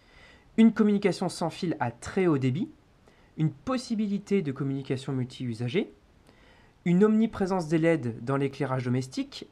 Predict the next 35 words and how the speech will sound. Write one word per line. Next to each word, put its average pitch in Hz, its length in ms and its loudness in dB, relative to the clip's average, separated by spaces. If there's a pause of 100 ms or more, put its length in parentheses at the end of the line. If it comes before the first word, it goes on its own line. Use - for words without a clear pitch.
industriel 139 840 -4
et 135 60 -2
dans 123 120 -2
les 120 120 -2
displays 143 560 -4 (480)
et 135 100 -2
les 123 80 2
signalétiques 123 560 -4
urbaines, 196 380 -2 (680)
une 226 140 6
émission 208 400 2
directionnelle 165 680 0
qui - 120 -14
permet 143 200 0
de 131 120 -2
cibler 175 600 -2
et 135 60 -6
de 123 100 -2
géolocaliser 135 800 0
le 123 100 -2
récepteur 123 640 -4 (300)
afin 131 220 -2
d'éviter 131 280 -2
d'arroser 147 500 0
tout - 160 -10
l'environnement 139 500 -2
pour 117 160 -10
rien, 151 220 -2 (720)
et 190 100 8
également 151 380 2
de 208 60 -2
sécuriser 147 540 -4
davantage 160 760 -2
un 190 80 -2
réseau. 135 320 -2